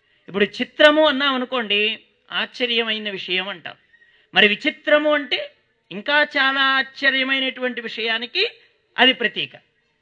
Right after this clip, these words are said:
మరి ధవ అంటే భర్త కలిగినది అని అర్థం, మరి విధవ అంటే భర్త దూరమైనది అని అర్థం. అంటే ఇక్కడ వి పెడితే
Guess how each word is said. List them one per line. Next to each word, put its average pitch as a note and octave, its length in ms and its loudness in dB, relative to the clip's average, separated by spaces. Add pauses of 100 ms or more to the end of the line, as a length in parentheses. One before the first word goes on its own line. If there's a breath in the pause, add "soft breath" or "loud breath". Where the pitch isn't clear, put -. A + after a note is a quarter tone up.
(220)
మరి C4 140 -6
ధవ G#3+ 260 -6
అంటే C#4 760 0 (280)
భర్త A3 300 -4
కలిగినది A3 640 -4
అని A3 120 -2
అర్థం, D3+ 300 -10 (100)
మరి F#3+ 140 -6
విధవ G3+ 260 -8
అంటే B3 500 -4 (540)
భర్త G3+ 300 -2
దూరమైనది G3+ 760 -2
అని G#3 100 -10
అర్థం. - 260 -12 (520 soft breath)
అంటే C#4 200 0
ఇక్కడ D4 220 -2 (140)
వి C4 200 0
పెడితే C4+ 760 -4